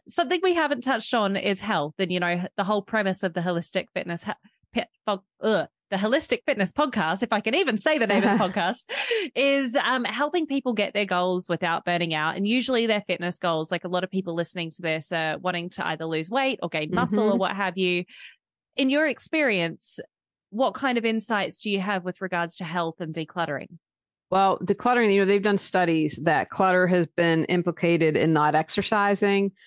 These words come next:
Speaker 2: not taking your meds, not eating healthy. Like, if your kitchen's in, in chaos, you're probably gonna rely on takeout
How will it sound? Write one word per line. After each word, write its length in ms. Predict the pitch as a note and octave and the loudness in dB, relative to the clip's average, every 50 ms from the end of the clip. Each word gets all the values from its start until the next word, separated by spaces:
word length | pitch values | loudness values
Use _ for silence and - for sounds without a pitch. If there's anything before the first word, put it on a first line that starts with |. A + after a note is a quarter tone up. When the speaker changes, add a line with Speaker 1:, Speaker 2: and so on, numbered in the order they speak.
| - _ _ _ | -20 _ _ _
Speaker 2:
not 280 | - D#3+ D#3 C3+ - - | 0 2 2 2 0 0
taking 360 | - F#3 E3+ E3 - F3 E3+ | 2 2 2 2 2 2 4
your 140 | D#3+ D#3 D#3 | 4 4 4
meds, 640 | D#3+ E3 E3+ F3 F3 F3 F3+ F3+ F3+ E3+ - - - _ _ _ _ - | 4 4 4 4 4 4 4 2 2 0 -4 -6 -10 _ _ _ _ 0
not 260 | E3 D#3 D3+ - - | 2 2 2 2 2
eating 280 | F#3 F#3+ F#3 G3 F#3+ | 2 4 4 4 4
healthy. 420 | F3+ F3 F3+ F3+ F3+ F3+ F#3+ F#3 F3 | 4 2 2 2 2 4 4 4 4
Like, 220 | E3+ E3 E3 - | 4 2 2 0
if 200 | - F3+ - - | -2 -4 -2 0
your 140 | A3+ A#3 B3+ | 0 0 0
kitchen's 460 | B3 - - D4 C#4 - - C4 G#3 G#3+ | 0 0 0 0 0 2 0 0 2 4
in, 220 | G#3 G3+ F#3+ F3+ - _ _ _ - | 4 4 4 2 0 _ _ _ 0
in 120 | G3 F#3 | 0 0
chaos, 720 | F3+ - - A#3 C4+ F4 E4 B3 A3 A3+ A#3 - - - - - - _ _ | 2 2 0 2 2 4 4 4 4 2 2 0 -4 -10 -14 -20 -20 _ _
you're 120 | - - | -6 -6
probably 360 | - - - A3 G#3+ G#3+ G#3 G3+ | -4 0 0 2 2 4 4 2
gonna 260 | F#3+ F#3 F3+ F3 B2+ | 4 4 2 2 2
rely 320 | C3 E3+ E3+ E3+ F3 F3 | 2 2 2 4 4 2
on 140 | E3+ E3 E3 | 2 0 -2
takeout 580 | - - - E3+ F3 - A#3 A3 A3+ B3+ C4+ | -2 -2 0 0 0 0 0 0 2 0 0